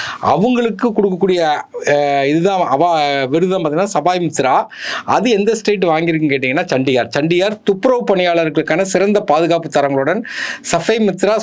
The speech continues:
சுரக்ஷித் கெகார் விருதை பெற்றுள்ளது. இது கு-, கண்டிப்பா கேட்கறதுக்கு வாய்ப்பு இருக்கு. அடுத்தது பார்த்தீங்கன்னா,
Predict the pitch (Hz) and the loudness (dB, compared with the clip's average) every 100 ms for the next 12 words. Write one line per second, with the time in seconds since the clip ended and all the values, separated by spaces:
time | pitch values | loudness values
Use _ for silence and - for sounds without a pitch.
0 | - 185 180 - 220 208 - - - 151 | 0 -2 -2 -4 -4 -6 -20 -10 -4 0
1 | 165 139 - - 135 165 175 190 - 120 | 0 0 -4 -6 0 2 2 0 -2 0
2 | 110 95 - - - 160 160 147 127 - | 0 -4 -12 -20 -10 -2 -2 0 0 0
3 | 123 139 139 110 120 139 110 107 98 95 | -2 -2 -2 -2 -2 0 -2 -2 -6 -6
4 | - - - - - - - - 170 214 | -14 -14 -14 -12 -14 -14 -6 -2 0 2
5 | 185 170 165 196 196 | 2 2 2 0 0